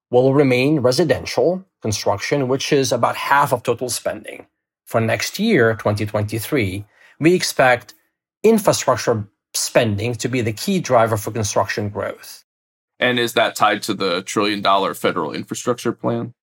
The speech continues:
Speaker 1: Yes. The recently passed infrastructure spending bill won't have a major effect this year,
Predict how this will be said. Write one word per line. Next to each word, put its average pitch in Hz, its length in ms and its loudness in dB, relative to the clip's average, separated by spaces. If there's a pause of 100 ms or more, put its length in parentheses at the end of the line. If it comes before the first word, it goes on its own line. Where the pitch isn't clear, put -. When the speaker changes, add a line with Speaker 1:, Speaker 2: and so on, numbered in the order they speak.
(720)
Speaker 1:
Yes. - 580 0 (140)
The 135 140 2
recently 214 460 4
passed 143 320 4
infrastructure 156 560 0
spending 117 760 2
bill 107 460 0 (340)
won't 185 300 4
have 160 160 4
a 131 40 4
major 127 360 2
effect 120 400 -2
this 165 360 0
year, 120 440 -2